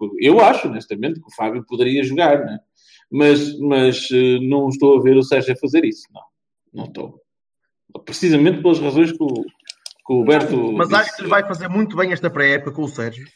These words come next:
Speaker 2: e com os
Speaker 1: Sim,
Speaker 2: séniores.
Speaker 1: sim, sim.
Speaker 2: Os séniores, aprender bastante.
Speaker 1: Agora, que me digas assim, "Opa, em caso de falhanço de malta, não sei o quê, pode ser que o Sérgio equacione?"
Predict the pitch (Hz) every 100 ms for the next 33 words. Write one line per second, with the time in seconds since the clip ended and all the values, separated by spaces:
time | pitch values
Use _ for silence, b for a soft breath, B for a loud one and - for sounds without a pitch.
0 | - 131 131 127 147 175 214 156 - 113
1 | 139 104 107 104 113 117 123 135 - -
2 | 127 135 139 123 123 120 135 175 170 135
3 | 113 - - - 151 160 165 220 214 170
4 | 156 - 110 107 - 175 190 233 156 143
5 | 147 190 190 160 160 208 202 - 185 185
6 | 214 202 - - 117 208 180 143 175 190
7 | 165 127 120 143 - - 160 165 165 190
8 | - 196 190 175 - 190 180 147 - 160
9 | 135 123 143